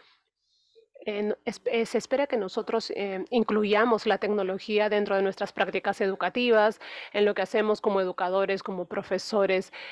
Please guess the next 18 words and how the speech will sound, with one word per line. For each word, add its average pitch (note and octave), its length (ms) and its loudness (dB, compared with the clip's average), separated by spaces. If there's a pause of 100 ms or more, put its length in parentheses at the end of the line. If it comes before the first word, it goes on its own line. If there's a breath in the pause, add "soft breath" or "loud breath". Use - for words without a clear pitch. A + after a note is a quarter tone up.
(120)
Cualquier A#3+ 520 2
persona G#3 760 2
en G3+ 140 -2
cualquier G3+ 360 -2
forma A3 640 4
de F3+ 120 0
educación F#3+ 800 0
tiene A3+ 440 4
que A3+ 100 -6
utilizar F#3+ 420 -2
algún G3 260 -2
tipo G3+ 320 0
de G3+ 140 0
tecnología. F3 800 0 (500 loud breath)
Y A3+ 220 0
también B3+ 500 2
esto, A#3+ 920 2 (340 loud breath)
eh, G3+ 460 -4